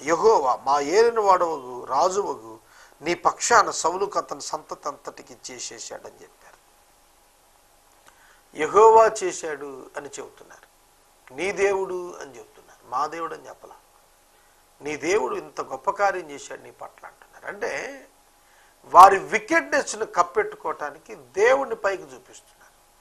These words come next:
అది అంగీకరించబడలేదు. అందుకే దావీదు వారితో అన్న మాట,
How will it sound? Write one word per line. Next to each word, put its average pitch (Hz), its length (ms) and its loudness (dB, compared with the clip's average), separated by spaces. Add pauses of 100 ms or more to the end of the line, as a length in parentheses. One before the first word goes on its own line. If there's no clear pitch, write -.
(480)
అది 160 400 -12
అంగీకరించబడలేదు. 175 1120 -8 (1400)
అందుకే 180 260 -6
దావీదు 170 440 -2
వారితో 147 340 -4
అన్న 113 180 -14
మాట, - 160 -18